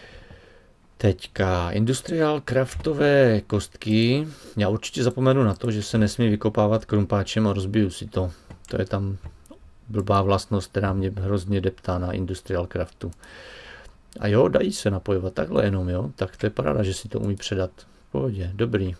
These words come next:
tak to je cool. Ještě by to chtělo nějakou baterku, ale budiš. Takže teď můžu vyrábět, eh, dráty a placky, doufám. Jo, to je extruding,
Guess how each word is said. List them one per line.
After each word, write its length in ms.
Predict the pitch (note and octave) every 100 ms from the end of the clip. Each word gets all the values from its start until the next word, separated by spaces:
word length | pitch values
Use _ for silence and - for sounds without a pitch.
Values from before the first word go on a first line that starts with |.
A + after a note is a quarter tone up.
| _
tak 180 | - G2+
to 120 | -
je 60 | -
cool. 360 | - G2 G#2+ G#3 _ _ _ _ - - - - - - - - -
Ještě 180 | - A#2
by 100 | G2+
to 100 | A2
chtělo 220 | - A2
nějakou 280 | A2 G#2+ B2
baterku, 540 | G#2+ A2 A#2+ - F2+
ale 180 | F2+ F#2+
budiš. 520 | G#2 F#2 E2+ - - - - - - -
Takže 240 | F#2 F#2
teď 500 | G2+ - C3+ C#3 -
můžu 720 | G#2 G#2 A#2 A2+ B2+ C3 C3+ C3 - _ _ _ - - - _ _ _ _ _ -
vyrábět, 680 | G#2+ G#2 A2+ A2 A2 A2+ G#2+ - - -
eh, 40 | - A#1+ - A#1+ - - - - A2+ A2
dráty 640 | G#2 G2 G#2 - - B2
a 80 | G#2+
placky, 640 | - G#2 G2+ - - A#2
doufám. 760 | G#2+ G#2 G2+ - G#2+ G#2 G#2 G#2+ -
Jo, 140 | G#2 F#2+
to 120 | G#2+
je 60 |
extruding, 800 | G#2+ - - G#2 G2+ A2 A#2 A2